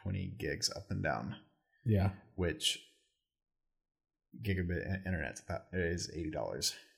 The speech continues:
Speaker 2: Yeah.
Speaker 1: So I was like, "Can I just trade services?"
Speaker 2: Yeah.
Speaker 1: Like, I don't care. Y'all
Speaker 2: Yeah.
Speaker 1: don't care.
Speaker 2: Yeah.
Speaker 1: <laughs> But it's fucking annoying. And it's
Speaker 2: Yeah.
Speaker 1: in-, it's included.
Speaker 2: Yeah. Well, I was just like, I don't know. The thing that I was, I was just like,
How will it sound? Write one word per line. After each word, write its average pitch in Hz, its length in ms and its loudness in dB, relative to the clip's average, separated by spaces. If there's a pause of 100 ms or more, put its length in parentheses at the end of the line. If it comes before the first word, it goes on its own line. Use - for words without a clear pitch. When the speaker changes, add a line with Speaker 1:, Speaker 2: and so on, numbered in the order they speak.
Speaker 2:
Yeah. 85 340 2
Speaker 1:
So - 120 -2
I 98 40 0
was 92 60 -2
like, 92 120 -2
"Can 110 140 4
I 123 80 6
just - 320 2
trade 95 280 4
services?" 98 760 2
Speaker 2:
Yeah. 95 280 10 (140)
Speaker 1:
Like, 92 340 4 (320)
I 101 120 4
don't 269 300 4
care. 95 420 0 (120)
Y'all 104 180 10
Speaker 2:
Yeah. 98 60 10
Speaker 1:
don't 95 240 6
care. 85 440 0
Speaker 2:
Yeah. 95 280 8
Speaker 1:
<laughs> 156 40 6 (1040)
But - 100 -6
it's - 240 -2 (560)
fucking 110 300 -8
annoying. 123 400 -6 (260)
And 95 100 4
it's 104 120 6
Speaker 2:
Yeah. 104 60 4
Speaker 1:
in-, - 80 -4 (440)
it's 131 220 6
included. 156 960 12
Speaker 2:
Yeah. 73 220 0 (260)
Well, 147 160 12
I 175 40 12
was 202 120 12
just 196 180 12
like, 123 140 12
I 107 100 12
don't 104 100 12
know. 98 220 12
The 113 100 10
thing 160 200 12
that 113 100 12
I 104 60 12
was, 101 260 12
I 107 120 10
was 110 140 12
just 107 200 10
like, 95 360 10